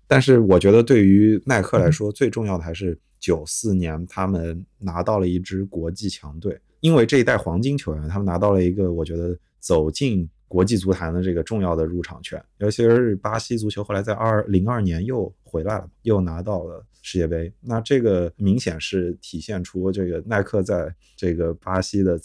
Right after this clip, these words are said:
Speaker 1: 身上是值回票价的。你想他拿到了一次世界杯冠军，然后又拿到了这个巴西国内足协的入场券，又拿到了这个通向大量的这个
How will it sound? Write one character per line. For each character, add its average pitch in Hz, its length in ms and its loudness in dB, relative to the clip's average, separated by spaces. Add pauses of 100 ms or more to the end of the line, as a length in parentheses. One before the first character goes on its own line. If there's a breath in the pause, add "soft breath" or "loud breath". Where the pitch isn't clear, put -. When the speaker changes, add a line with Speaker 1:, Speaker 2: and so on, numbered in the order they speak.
Speaker 1:
身 101 240 -2
上 98 180 -4
是 92 160 -8 (160)
值 95 140 0
回 95 180 -2
票 95 240 -6
价 90 240 -10
的。 - 180 -20
你 92 80 -18
想 87 160 -10
他 95 380 -2 (140)
拿 85 180 -6
到 101 160 2
了 90 80 4
一 85 160 0
次 90 400 0
世 - 140 -4
界 87 60 2
杯 85 120 0
冠 85 220 -2
军， 85 260 -4
然 82 160 -6
后 92 160 -2
又 90 380 -2 (220)
拿 90 200 -4
到 101 180 -2
了 87 140 -2
这 85 220 -6
个 82 180 -10
巴 95 200 -6
西 - 160 -6
国 85 200 -4
内 95 160 -4
足 87 180 -8
协 80 200 -8
的 80 460 -8
入 104 140 2
场 78 200 -6
券， 92 300 -6
又 92 160 2
拿 82 220 -4
到 95 180 6
了 85 100 4
这 87 160 -2
个 85 380 -6
通 117 240 4
向 120 320 -2 (120)
大 117 220 2
量 95 280 8
的 85 280 0
这 87 240 -4
个 82 240 -8